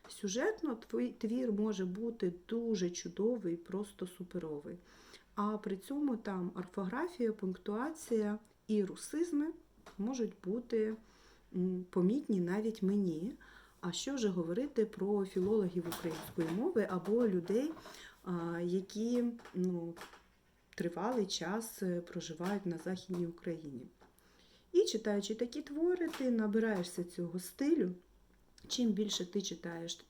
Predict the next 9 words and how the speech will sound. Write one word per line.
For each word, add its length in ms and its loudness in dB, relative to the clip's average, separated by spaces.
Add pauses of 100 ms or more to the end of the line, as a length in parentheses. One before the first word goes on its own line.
(520)
букнетівських 720 0
творів, 580 -2 (500)
е, 100 -10 (260)
певної 460 4
якості, 600 -4 (680)
я 260 2
уникаю 540 0
слова 380 -2
низької, 640 2